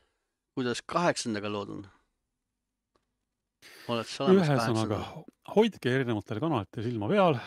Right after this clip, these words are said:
Speaker 2: vaadake, tulge meie Discordi, discord punkt M Q B punkt E E. Seal kuulete, mis, mis meil plaanis on, miks meid järgmisel nädalal ei ole.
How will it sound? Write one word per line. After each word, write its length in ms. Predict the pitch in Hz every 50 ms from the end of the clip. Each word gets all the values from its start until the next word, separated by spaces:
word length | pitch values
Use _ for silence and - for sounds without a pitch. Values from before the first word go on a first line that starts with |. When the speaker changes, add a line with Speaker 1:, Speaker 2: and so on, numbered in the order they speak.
| - - - - - - 131
Speaker 2:
vaadake, 400 | 131 123 110 101 - - - 104
tulge 240 | - 143 123 104 92
meie 160 | 98 98 101
Discordi, 880 | 151 156 - - - 135 123 123 110 113 120 113 110 107 107 110 113 110 107
discord 320 | 110 - - - 104 -
punkt 220 | - 104 101 - -
M 140 | 110 107 104
Q 80 | 104 107
B 140 | 101 107 101 -
punkt 260 | - 113 107 104 - 113
E 80 | 104 104 101 98
E. 60 | 95 - _ - - - - - - - - - _ _ _ -
Seal 160 | - 190 143 127
kuulete, 460 | 123 123 117 110 - - - 113 95
mis, 160 | 104 107 -
mis 220 | - 113 110 117 120
meil 140 | 123 110 101
plaanis 340 | 113 117 117 117 110 107 98 107
on, 160 | 104 101 101 95 - - - - - 110 107 117 123
miks 220 | 123 123 - - -
meid 140 | 113 104 117
järgmisel 340 | 110 107 104 101 101 110 104
nädalal 380 | 104 101 104 104 107 107 123
ei 40 | 156
ole. 200 | 170 175 156 117